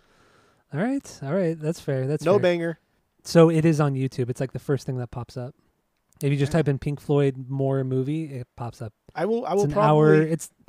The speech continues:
Speaker 1: it's almost two hours long, though. It's
Speaker 2: I'll,
Speaker 1: fucking
Speaker 2: I'll
Speaker 1: long.
Speaker 2: probably try, I'll probably try and sit through it and then, and then make my final decision now that I know. 'Cause I, I, I have my laptop now, and it's, and, you know, it's a cool thing. And I got little, little, like, Bluetooth earbuds I can put in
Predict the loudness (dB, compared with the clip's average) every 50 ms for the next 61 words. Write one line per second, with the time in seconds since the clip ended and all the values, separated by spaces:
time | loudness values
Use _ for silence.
0 | _ _ _ _ _ _ _ _ -2 2 2 2 2 2 0 0 2 4 4 4
1 | 2 0 0 -2 -4 -4 -6 -8 -12 -14 -18 _ _ _ -12 -10 -10 -8 -6 -6
2 | -6 -4 -4 -4 -4 -4 -6 -6 -6 -4 -2 -2 -2 -2 -2 -4 -4 -4 -4 -2
3 | -4 -4 -4 -4 -4 -4 -4 -6 -8 -6 -8 -6 -6 -6 -6 -6 -6 -6 -8 -12
4 | -14 -14 -14 -10 -8 -8 -8 -8 -10 -12 -12 -12 -10 -10 -8 -10 -10 -12 -14 -16
5 | _ -4 -4 -4 -4 -6 -12 -14 -12 -10 -10 -10 -8 -10 -12 -12 -12 -12 -12 -12
6 | -12 -12 -12 -12 -12 -12 -14 -16 -16 -16 -16 -14 -14 -14 -14 -14 -14 -14 -16 -18
7 | -8 -4 -2 -2 -2 -2 -4 -4 -4 -4 -4 -6 -6 -6 -8 -8 -10 -10 -12 -12
8 | -14 -14 -14 -14 -14 -16 -16 -16 -18 -18 -20 -20 -18 -16 -14 -12 -10 -10 -12 -12
9 | -14 -14 -12 -12 -12 -12 -12 -12 -12 -12 -12 -10 -8 -8 -6 -6 -4 -2 -2 -2
10 | -4 -6 -10 -20 _ _ _ _ -10 -8 -8 -8 -8 -8 -10 -10 -12 -8 -4 -4
11 | -4 -4 -4 -8 -12 -10 -10 -10 -10 -8 -4 -4 -4 -2 -4 -6 -8 -10 -10 -8
12 | -6 -4 -4 -4 -6 -6 -8 -8 -8 -8 -10 -10 -14